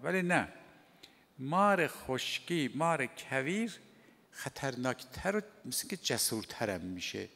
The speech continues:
حتی شاید یک آد-، دنبال کنه آدم و یه وقت خطرناکه. خلاصه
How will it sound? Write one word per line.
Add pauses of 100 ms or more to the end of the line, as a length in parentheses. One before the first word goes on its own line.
(1120)
حتی
شاید
یک
آد-،
دنبال
کنه
آدم
و
یه
وقت (360)
خطرناکه. (2000)
خلاصه